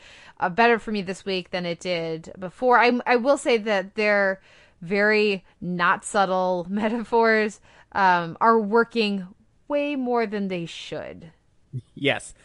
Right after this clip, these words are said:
Speaker 2: and the, I mean, the show's doing all sorts of things that aren't working. Like, for instance, the narration completely works. Like,
Speaker 1: Yeah.
Speaker 2: I don't have any
Speaker 1: Well,
Speaker 2: issue with it,
Speaker 1: every
Speaker 2: for the most
Speaker 1: time he
Speaker 2: part.
Speaker 1: goes, "I've made you up. I've invented you. You don't exist." Like that. It's like, "Okay, guys, just,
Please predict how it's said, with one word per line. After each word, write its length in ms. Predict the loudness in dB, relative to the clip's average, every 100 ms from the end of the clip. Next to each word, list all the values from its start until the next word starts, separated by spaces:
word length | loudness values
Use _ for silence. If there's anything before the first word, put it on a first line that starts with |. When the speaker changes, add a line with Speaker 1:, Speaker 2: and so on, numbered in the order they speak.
| -2
Speaker 2:
and 120 | 4
the, 120 | 4
I 60 | 4
mean, 160 | 0
the 80 | -2
show's 240 | 2 0
doing 180 | 2 0
all 120 | 0
sorts 180 | -2 -4
of 80 | -2
things 160 | -4 -2
that 80 |
aren't 140 | -2 -2
working. 320 | -4 -4 -4
Like, 180 | -6 -2
for 100 | -2
instance, 280 | 0 -4 -2
the 100 | -2
narration 640 | 2 2 2 0 -6 -8 -12 _ _ _ _ -10
completely 400 | 2 4 4 2
works. 560 | 2 0 -4 -14 -14 -16 -6
Like, 140 | 2
Speaker 1:
Yeah. 120 | 4
Speaker 2:
I 20 |
don't 140 | 4 4
have 240 | 2 0
any 120 | 4
Speaker 1:
Well, 280 | 8 10 8
Speaker 2:
issue 140 | 4 -6
with 180 | -8
it, 160 | -10 -14 -16 _ _ _
Speaker 1:
every 220 | 2 4
Speaker 2:
for 40 | 4
the 60 |
most 60 | 4
Speaker 1:
time 80 | 4
he 80 | 4
Speaker 2:
part. 80 | 4
Speaker 1:
goes, 220 | 4 0 -14 _ _
"I've 260 | 4 4 4
made 300 | 4 2 2
you 160 | 2
up. 340 | 4 4 2 -8 -20 _ -4
I've 220 | -2 -2
invented 420 | 0 2 2 0
you. 160 | -4 -2
You 160 | 0
don't 160 | 2 0
exist." 480 | -2 0 0 0 -4
Like 160 | -2
that. 340 | 2 2 2 -2
It's 180 | -12 -8
like, 200 | -8 -8 -14
"Okay, 260 | -14 -16 -16
guys, 280 | -10 -8 -8
just, 300 | -12 -14 _